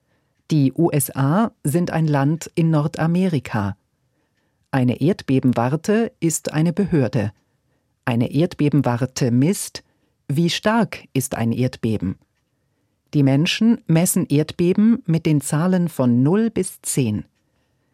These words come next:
Bei der Stärke null bis eins wackelt der Boden nur ganz wenig. Die Menschen spüren das oft nur wenig.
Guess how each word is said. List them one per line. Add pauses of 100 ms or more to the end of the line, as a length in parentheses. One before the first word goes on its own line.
(140)
Bei
der
Stärke
null
bis
eins (180)
wackelt
der
Boden
nur
ganz
wenig. (640)
Die
Menschen
spüren
das
oft
nur
wenig.